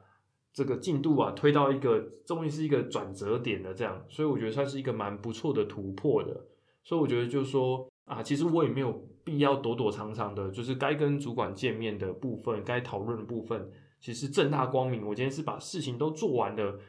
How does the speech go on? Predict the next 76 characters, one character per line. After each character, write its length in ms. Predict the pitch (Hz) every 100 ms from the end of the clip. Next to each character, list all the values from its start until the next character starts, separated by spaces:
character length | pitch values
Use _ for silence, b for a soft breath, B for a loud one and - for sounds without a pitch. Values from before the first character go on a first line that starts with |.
| B B
可 160 | - 160
以 100 | 131
离 220 | 120 120
开 220 | 127 131
公 240 | 127 117 123
司 280 | - 117
这 80 | 110
样。 160 | 113 - -
所 200 | - 180
以 20 |
呢， 180 | 151 135
在 120 | 156
那 60 | 156
边 180 | 156
等 260 | 151 131 110
了 120 | 107
之 120 | 107
后 280 | 127 143 110
啊， 160 | - -
真 280 | - 208 214
的 280 | 196 131 - -
有 160 | 131 170
点 160 | 196
出 160 | 123 170
乎 240 | 180 -
我 60 | -
意 120 | 156
料 200 | 143 139
的 40 | 131
部 80 |
分 160 | 127 127
是， 300 | 123 131 117 B B -
公 220 | 156 165
司 180 | 170 180
明 140 | 139
明 100 | 131
就 160 | 147 143
晚 220 | 104 101
上 260 | 139 123 113 B B _
都 100 | 160
已 40 |
经 60 | 147
快 160 | 147 151
九 300 | 120 107 117
点 180 | 117
了， 80 | 98 135
那 60 |
个 80 | 160
电 260 | 143 165 131
梯 180 | 131 135
啊， 220 | 110 - B B _ _
我 80 | 127
们 100 | 127
有 160 | 117
八 360 | 110 - 175 180
台 240 | 147 127
电 240 | 131 139 120
梯， 360 | 139 127 - -
按 160 | 175
着 100 | 165 165
按 180 | 156 143
住 180 | 156
之 140 | 135 135
后 240 | 151 113
啊， 160 | 98 92 B
我 100 | -
在 120 | 110 160
那 60 |
边 140 | 151 147
等 120 | 113
了 80 | 107
快 260 | - 143
一 60 | 147
分 260 | 143 131 123
钟 220 | 120 120
呢， 240 | 107 101